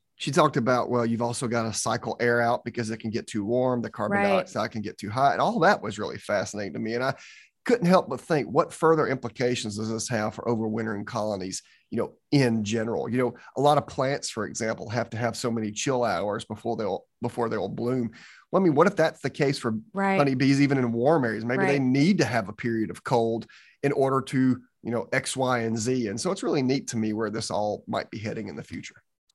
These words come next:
Speaker 2: Well, so I think one of the questions that I had, and you can correct me if I'm wrong, I mean, Nosema is a fungal spore, right? I mean, it's, it's a fungus.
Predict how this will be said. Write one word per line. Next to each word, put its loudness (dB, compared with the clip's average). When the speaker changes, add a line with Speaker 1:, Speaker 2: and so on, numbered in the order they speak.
Speaker 2:
Well, 6
so 0
I 4
think -4
one 2
of 2
the 2
questions 0
that 0
I 2
had, 2
and 2
you 2
can -6
correct 0
me -4
if -4
I'm 0
wrong, 2
I 2
mean, 6
Nosema 2
is 6
a 2
fungal -2
spore, -8
right? 4
I 4
mean, 4
it's, 0
it's 2
a 0
fungus. -4